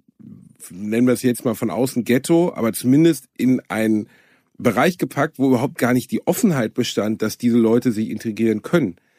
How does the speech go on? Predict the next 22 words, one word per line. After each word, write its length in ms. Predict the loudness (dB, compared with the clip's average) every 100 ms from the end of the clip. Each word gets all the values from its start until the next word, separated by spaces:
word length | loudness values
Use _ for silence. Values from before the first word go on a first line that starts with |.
| _ _ -8
So, 240 | -6 -6
also 260 | -4 0 0
es 100 | 2
war 140 | 2
ja 100 | 2
einfach, 380 | 0 -4 -4 -6
ich 320 | -6 -4 -4
komme 180 | 0 0
aus 100 | 2
Gelsenkirchen, 600 | 2 0 0 -2 0 -2
wir 100 | 0
haben 240 | 0 -2 -6 -18
Viertel 420 | 0 2 2 0
gehabt 420 | 0 -4 -8 -14 -4
von 160 | 0
den 100 | 2
Bergarbeitern, 720 | 2 0 -2 -4 -6 -4 -4
da 80 | -2
lebten 300 | 0 0 2
nur 140 | 0 2
Türken, 420 | 0 -2 -6 -6
nur. 320 | 0 2 0